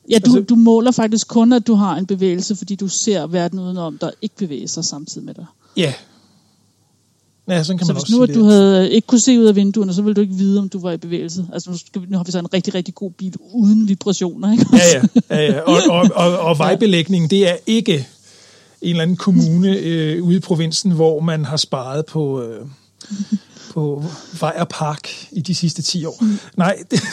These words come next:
Speaker 2: <laughs> første klasses kørebane, ja. Ja.
Speaker 1: Ja.
Speaker 2: Præcis.
Speaker 1: Jeg, jeg tror vist nok, at første gang, jeg sådan selv begyndte at sådan,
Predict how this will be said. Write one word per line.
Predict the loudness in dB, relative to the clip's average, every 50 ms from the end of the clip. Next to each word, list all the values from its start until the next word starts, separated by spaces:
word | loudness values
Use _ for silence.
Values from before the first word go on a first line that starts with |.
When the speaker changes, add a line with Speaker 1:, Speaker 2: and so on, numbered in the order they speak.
| -2 2 2 2 4 4 2 2 2 2
Speaker 2:
<laughs> | 0 0 0 -2 -4 -4 -6 -8 -6 -2 0 2
første | 2 2 2 0 -2
klasses | -2 0 0 0 0 0 -2
kørebane, | 0 0 0 0 0 0 0 -2 -2 -2 -2
ja. | -4 -6 -8 -12 -20 -20 -20 -20 -20 -20 _ _ _ -8
Ja. | -8 -8 -8 -12 _ _ _ -2
Speaker 1:
Ja. | -2 -2 -2 -6 -10 -16 -16 -16 -16 -16 -16 -18 -18 -18 -18 -20 -20 -20 -20 -20 -20 _ _ _ _ _ _ _ _ _ -10
Speaker 2:
Præcis. | -8 -6 -4 -4 -6 -8 -12 -14 -18 -18 -20 _ _ _ _ _ _ _ _ _ _ -20 -20 -20 -12 -4 0
Speaker 1:
Jeg, | 0 0 2 2
jeg | 0 0
tror | 0 -2 -4 -2
vist | 0 0 0
nok, | 2 2 0
at | 0 0
første | 0 -2 0 0 -2 -2
gang, | -4 -4 -4 -4 -4
jeg | -4 -4
sådan | -4 -4 -6
selv | -4 -4 -2 -2 -2 -4 -6 -10
begyndte | -12 -10 -10 -8 -8 -8
at | -10
sådan, | -10 -10 -12 -12 -14 -14 -16